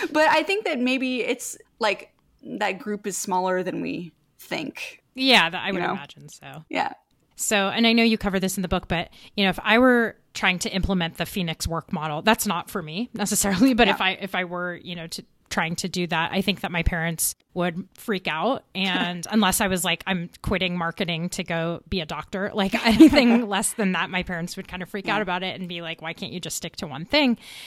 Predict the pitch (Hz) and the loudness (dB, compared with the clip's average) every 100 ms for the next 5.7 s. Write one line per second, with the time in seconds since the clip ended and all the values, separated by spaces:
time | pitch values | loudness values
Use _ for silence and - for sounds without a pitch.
0 | - - 220 208 185 208 180 214 220 254 | -8 2 4 4 2 0 2 2 4 4
1 | 254 240 - - - - 202 180 170 160 | 4 2 -2 -12 -8 0 2 2 0 -4
2 | 170 151 - _ _ 202 180 185 190 185 | -8 -8 -14 _ _ -4 0 2 2 0
3 | - 214 180 180 175 160 - - _ _ | -2 -6 -4 -4 -4 -6 -8 -10 _ _
4 | 233 233 - _ - 208 - 226 202 175 | -2 -2 -4 _ -4 -2 2 0 0 -2
5 | 175 165 196 190 175 185 | -4 -8 -6 -4 -2 -4